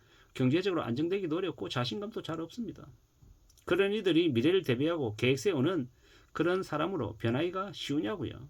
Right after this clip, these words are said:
어렵습니다. 경제적으로 여유가 없기 때문입니다. 돈이 있을 때는 자신감이 생기고 없을 때는 눈치 보고 의식하게 된다랍니다.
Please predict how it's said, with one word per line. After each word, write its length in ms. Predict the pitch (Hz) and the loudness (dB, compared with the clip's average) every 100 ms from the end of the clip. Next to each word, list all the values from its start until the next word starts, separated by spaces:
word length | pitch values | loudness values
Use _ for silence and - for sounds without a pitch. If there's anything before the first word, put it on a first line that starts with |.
| - - | -18 -10
어렵습니다. 640 | 175 220 - 107 110 - 143 - _ _ _ _ _ _ - - - | -6 -6 -6 -10 -10 -16 -20 -20 _ _ _ _ _ _ -20 -18 -4
경제적으로 720 | 127 139 170 147 165 208 233 _ _ _ _ | 0 0 0 0 -2 -2 -4 _ _ _ _
여유가 240 | - 147 160 | -2 0 -2
없기 180 | 107 - | -4 -8
때문입니다. 600 | 135 202 180 160 - 156 _ _ _ - - - - | -6 -6 -6 -6 -10 -20 _ _ _ -20 -20 -20 -2
돈이 260 | 147 165 202 | 4 4 4
있을 200 | 220 214 | 0 0
때는 180 | 208 | 0
자신감이 400 | 165 147 202 151 | 2 0 0 0
생기고 480 | 107 196 170 90 76 - | 0 0 -2 -6 -10 -6
없을 340 | 123 110 202 | -2 0 2
때는 240 | 151 175 | 2 2
눈치 260 | 156 185 214 | 2 2 0
보고 260 | 196 151 - | 0 0 0
의식하게 360 | 127 - 214 | 0 -2 -4
된다랍니다. 720 | 151 185 165 123 95 - - | -2 -4 -2 -4 -4 -8 -12